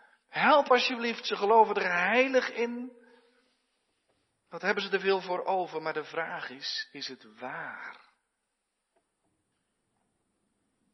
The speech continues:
Zegt God het zelf? Daar gaat het om. Aarzel toch niet langer.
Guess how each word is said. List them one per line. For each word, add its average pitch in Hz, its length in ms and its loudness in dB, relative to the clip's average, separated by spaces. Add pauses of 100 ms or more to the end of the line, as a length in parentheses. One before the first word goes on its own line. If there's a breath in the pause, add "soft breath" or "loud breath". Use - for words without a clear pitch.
(1700)
Zegt - 420 -8
God - 260 -16
het - 140 -20
zelf? - 1000 -10 (840)
Daar 104 240 -12
gaat 87 240 -12
het - 200 -20
om. - 260 -20 (3000)
Aarzel 123 380 -14
toch - 240 -18
niet 87 140 -20
langer. 87 540 -20